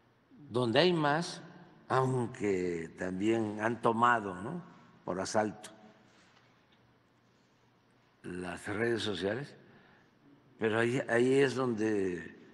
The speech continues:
este, sí, hay más participación. Y se advierte que hay más imaginación, más talento,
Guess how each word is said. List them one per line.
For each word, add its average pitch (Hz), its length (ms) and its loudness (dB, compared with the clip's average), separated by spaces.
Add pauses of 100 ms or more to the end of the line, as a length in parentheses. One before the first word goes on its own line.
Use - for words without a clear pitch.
(580)
este, 87 880 -4 (2250)
sí, 139 340 2 (760)
hay 139 180 2
más 139 160 0
participación. 110 720 -2 (1700)
Y 147 140 4
se 120 840 6
advierte 135 880 4 (1160)
que 135 80 2
hay 135 100 4
más 139 320 2
imaginación, 113 720 0
más 117 200 0
talento, 110 520 0